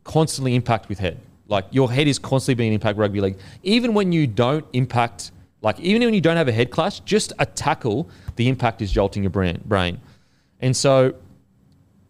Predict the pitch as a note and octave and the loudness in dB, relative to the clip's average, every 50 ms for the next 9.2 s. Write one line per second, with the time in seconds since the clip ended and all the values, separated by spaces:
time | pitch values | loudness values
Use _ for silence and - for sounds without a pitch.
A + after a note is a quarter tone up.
0 | _ - D3 C#3+ E3 - C3 - C#3+ D#3+ E3+ F3 F3 - C#3+ C#3 A2+ B2 C3 C#3 | _ -2 0 2 2 0 0 2 2 4 4 2 2 0 -2 -2 0 2 2 2
1 | C#3 B2+ A#2 A2 - A2+ - - - A2 G#2+ G#2+ G#2+ G#2+ G#2 G2+ G#2 G#2 - - | 4 4 2 0 -2 -2 -4 -4 -2 0 2 2 4 4 4 2 2 0 -2 -4
2 | - - - - - - B2 C#3 D3+ - B2+ A#2+ G#2+ G#2 G2 G#2 G#2+ G2+ G2+ G2 | -6 -12 -8 -6 -2 0 0 0 0 0 0 0 0 0 0 2 2 2 2 0
3 | - - - - - - - - - - - - - _ _ _ _ - C3+ C3+ | -2 -6 -18 -20 -20 -20 -20 -20 -20 -20 -20 -20 -20 _ _ _ _ -4 0 0
4 | C3+ C#3 E3 F#3 - F3 E3+ E3+ D#3 D3 C#3+ C#3+ C#3 - C3+ C3+ B2+ A2+ B2 A#2 | 2 2 2 2 2 2 2 2 2 2 2 0 0 0 0 0 0 0 0 0
5 | A2 - A#2+ G#2+ A2+ F#2+ F2 - - G#2 A2 B2+ A#2 - B2 A#2 A2 G2+ F#2+ - | 0 0 -2 -2 -2 -2 -4 -2 0 0 0 0 0 0 0 0 0 0 -2 -2
6 | G2+ F#2+ F2+ - F#2+ F2 E2+ D2+ F#2 E2+ E2+ E2+ F2 - - - - - - - | -2 -2 -2 -2 -4 -4 -4 -2 -2 -2 -2 -4 -6 -8 -12 -14 -14 -14 -14 -6
7 | - - A#2+ A2 F#2+ - - - B2 - - D3+ - - D3+ C3+ C3 C3 - C3 | -2 0 2 2 0 -2 -6 -8 -8 -8 -8 -6 -4 -2 0 0 0 0 -2 -4
8 | A#2 G#2+ A2+ A2 - G#2 - A#2 A2 A#2 A2+ A2 G#2 - G#2+ G2+ G2+ G2 F#2+ F#2+ | -2 -2 -2 -2 -4 -4 -2 0 0 2 2 0 0 0 -2 -2 0 0 0 0
9 | F#2 F2+ F#2 F#2+ | 0 0 0 -4